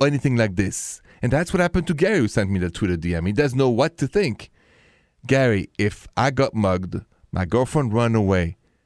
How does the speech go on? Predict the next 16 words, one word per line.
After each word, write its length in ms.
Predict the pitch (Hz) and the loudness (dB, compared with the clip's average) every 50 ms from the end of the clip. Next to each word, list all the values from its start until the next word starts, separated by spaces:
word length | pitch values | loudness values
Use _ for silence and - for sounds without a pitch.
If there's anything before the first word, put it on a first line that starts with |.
| _ - - | _ -6 -2
didn't 220 | 147 139 139 143 | -2 0 0 0
call 180 | - 156 143 139 | 0 0 0 2
the 100 | 117 131 | 0 0
police, 460 | - - 123 110 107 95 87 82 - | 0 2 2 2 2 0 -2 -4 -2
doesn't 280 | - 131 127 151 147 - | -2 0 0 0 -2 0
call 260 | - 147 135 127 117 | 2 2 2 4 2
me, 120 | 117 110 104 | 2 2 2
doesn't 260 | 110 120 113 120 110 | 2 0 0 0 0
check 260 | - - 139 131 - | 0 0 0 0 2
on 160 | 143 143 139 | 2 2 2
me, 240 | 143 151 170 175 175 _ _ _ _ _ _ _ _ _ _ _ - | 2 0 0 -2 -6 _ _ _ _ _ _ _ _ _ _ _ -6
I 120 | - 110 139 | -2 -2 0
never 240 | 135 120 95 87 92 | 0 0 0 -2 -2
call 220 | - - 98 92 92 | -2 0 0 2 2
her 60 | 87 | 0
again." 500 | 85 80 92 98 123 143 127 92 101 92 | 0 0 -2 -2 -2 -2 -4 -6 -8 -12